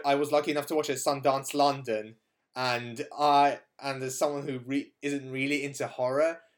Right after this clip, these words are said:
but films like this, films like, you know, the sort of stuff that A twenty-four puts out horror-wise, you know, It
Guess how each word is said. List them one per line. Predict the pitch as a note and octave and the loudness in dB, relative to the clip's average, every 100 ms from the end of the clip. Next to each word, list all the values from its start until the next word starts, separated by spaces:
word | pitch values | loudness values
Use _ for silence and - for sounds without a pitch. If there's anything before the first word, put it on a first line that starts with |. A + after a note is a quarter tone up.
| - | -2
but | C#3 C3 | -2 0
films | F#3 G3 F#3+ | 0 0 2
like | E3 C3+ - | 0 0 0
this, | C3+ A#2+ A#2 | -2 -2 -4
films | - E3 D#3+ | -6 -6 -2
like, | D3 C#3 | -2 -2
you | C#3 | -4
know, | B2 A#2 - | -8 -10 -12
the | B2 B2 | -12 -10
sort | B2 C#3+ | -8 -8
of | B2+ | -6
stuff | A2+ A#2+ | -8 -6
that | A#2 | -6
A | C3 | -6
twenty-four | B2+ A#2 A2+ C3+ B2+ | -8 -12 -8 -10 -10
puts | A2+ | -10
out | A2 G2+ | -6 -6
horror-wise, | G2 - B2+ A#2 G#2 G#2 G#2 G2+ | -10 -8 -4 -2 -4 -6 -6 -8
you | G#2+ | -12
know, | G#2+ | -10
It | A2+ A2+ | -10 -12